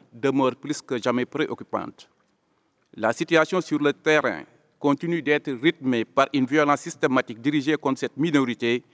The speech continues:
et occasionne souvent des déplacements forcés massifs. Malgré les condamnations, il convient de relever que beaucoup de temps se soit écoulé depuis le début de la crise sans que des progrès tangibles soient enregistrés pour mettre fin à cette tragédie.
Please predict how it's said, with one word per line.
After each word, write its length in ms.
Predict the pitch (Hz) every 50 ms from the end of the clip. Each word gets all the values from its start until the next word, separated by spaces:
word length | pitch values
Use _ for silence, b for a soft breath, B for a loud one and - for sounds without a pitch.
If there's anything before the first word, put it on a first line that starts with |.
| b b b b b b _ _ _
et 120 | 127 - -
occasionne 480 | 139 156 - 160 147 139 123 135 131 127
souvent 840 | - - - - - - - 180 175 165 135 135 127 127 131 147 151 - -
des 160 | - 113 127 123
déplacements 580 | 123 143 - - 147 131 - - 131 123 120
forcés 420 | - - 143 135 - - 135 123 120
massifs. 460 | 120 123 123 - - 110 - - _ _ _ _ _ _ _ _ _ _ _ _ _ _ _ _ _ _ _ _ _ -
Malgré 420 | 107 120 156 196 208 185 202 202
les 140 | 180 160 151
condamnations, 840 | - 151 147 143 143 135 139 135 127 120 - - 120 101 92 80 - - _ _ _
il 160 | - 127 123 -
convient 300 | - 160 165 196 208 180
de 80 | 160
relever 440 | 151 160 170 170 175 165 170 185 175
que 80 | 175 151
beaucoup 300 | 127 156 190 - 180 151
de 100 | 156 151
temps 220 | - - 165 170
se 140 | - 160 151
soit 220 | - - 165 147 -
écoulé 400 | 170 165 - - 139 123 117 113
depuis 240 | 123 151 - 196 196
le 100 | 165 151
début 260 | 127 147 156 170 165
de 80 | 135 135
la 120 | 135 131
crise 320 | - - 151 151 131 107
sans 460 | - - - - - - 165 175 190 190
que 100 | - 185
des 160 | 147 151 135
progrès 360 | - 151 151 143 131 139 127
tangibles 640 | - _ - 185 190 185 160 147 165 156 123 120
soient 280 | - - - 143 135 -
enregistrés 640 | - 160 170 175 160 147 135 139 - - 139 135 139 139
pour 200 | 139 143 131 120
mettre 280 | 131 139 135 - 127
fin 200 | - - 147 143 -
à 140 | - 120 120
cette 220 | - 127 - _
tragédie. 540 | - 123 123 117 104 113 98 92 90 80